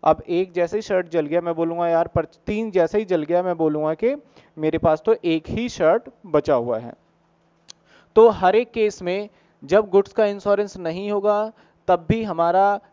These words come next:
कम क्या होगा? परचेज, और इंश्योरेंस होगा तब भी क्या होगा? कम पर-, परचेज। एग्जांपल देखते हैं, मैंने सपोज करो एग्जांपल लिया कि मेरा गुड्स कॉस्टिंग हजार रुपए का यहाँ डिस्ट्रॉयड हो गया,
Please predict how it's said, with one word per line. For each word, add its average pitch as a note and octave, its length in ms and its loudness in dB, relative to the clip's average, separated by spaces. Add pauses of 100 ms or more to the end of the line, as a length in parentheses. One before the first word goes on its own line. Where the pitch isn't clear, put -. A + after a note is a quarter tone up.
(140)
कम G3 220 2
क्या F#3+ 160 0
होगा? F#3 300 0
परचेज, B2 760 -6 (280)
और E3 140 4
इंश्योरेंस F#3 540 -2
होगा G3+ 360 2
तब F#3 180 -4
भी E3 200 0
क्या G3 160 2
होगा? E3+ 240 0
कम G3 300 -4
पर-, E3 220 -2 (200)
परचेज। B2+ 600 -2
एग्जांपल E3 540 0
देखते G3 300 -2
हैं, A#3+ 160 -8 (360)
मैंने F#3 320 0
सपोज G#3+ 360 0
करो G#3+ 160 0
एग्जांपल F3+ 500 -2
लिया C#3+ 380 -2 (320)
कि G3 100 0
मेरा F#3+ 300 0
गुड्स G3 300 -2
कॉस्टिंग G3+ 440 -2
हजार F3+ 460 2
रुपए G#3+ 260 0
का G#3+ 100 -2
यहाँ G#3+ 180 -4
डिस्ट्रॉयड G3 480 -2
हो C#3 120 -2
गया, A2+ 320 -6